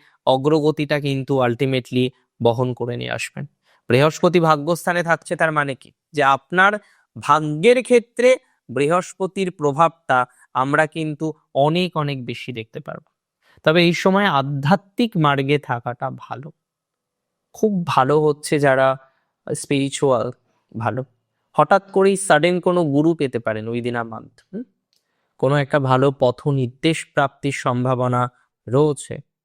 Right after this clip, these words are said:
এই সময় কিন্তু এই ভালো পথ নির্দেশের মাধ্যমে আপনি কিছুটা সাকসেস পাবেন,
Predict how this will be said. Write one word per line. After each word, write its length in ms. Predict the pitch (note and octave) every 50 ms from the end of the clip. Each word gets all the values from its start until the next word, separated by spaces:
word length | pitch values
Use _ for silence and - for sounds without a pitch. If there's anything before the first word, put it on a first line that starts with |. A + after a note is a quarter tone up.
| _ _ _ _ _ -
এই 160 | - D3 D3+
সময় 380 | - - F3 D#3+ D#3 D#3 D#3 D3+
কিন্তু 380 | - D#3 D3+ D3 C#3+ C3+ D#3
এই 280 | D3+ D3 C#3+ C#3+ C#3+ C#3 - _ _ _ _ _ - - A#2
ভালো 280 | A#2+ B2+ B2+ C3+ C#3+
পথ 300 | C#3+ - B2 A#2+ - -
নির্দেশের 640 | D#3 D3+ D3 C#3 C3+ C3+ D3 C#3+ - - D#3 C#3 C#3
মাধ্যমে 640 | B2+ B2 A#2 A2+ A#2 - - C#3+ C3+ B2 A#2 A#2 D3 - _ _ _ _ _ _ -
আপনি 240 | - B2 - C#3 C3
কিছুটা 360 | B2+ C3+ B2+ - C3 - C#3
সাকসেস 540 | C3+ - B2+ A#2+ - - - - - - -
পাবেন, 280 | _ - - D3+ -